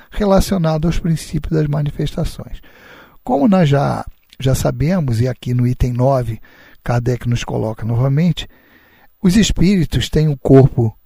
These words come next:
fluídico e esse corpo ele deu o nome de perispírito, que está em torno do espírito. A substância do perispírito, ou seja, a sua formação, ele é constituído de quê? Fluido cósmico universal.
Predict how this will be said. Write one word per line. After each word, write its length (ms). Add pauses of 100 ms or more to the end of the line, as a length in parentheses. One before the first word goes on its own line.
(120)
fluídico 720 (320)
e 120
esse 180
corpo 420
ele 80
deu 180
o 40
nome 220
de 60
perispírito, 680 (160)
que 80
está 180
em 80 (120)
torno 340
do 100
espírito. 540 (680)
A 40
substância 720
do 120
perispírito, 760
ou 80
seja, 400
a 40
sua 200
formação, 640
ele 120
é 40
constituído 600
de 100
quê? 260 (440)
Fluido 360
cósmico 380
universal. 640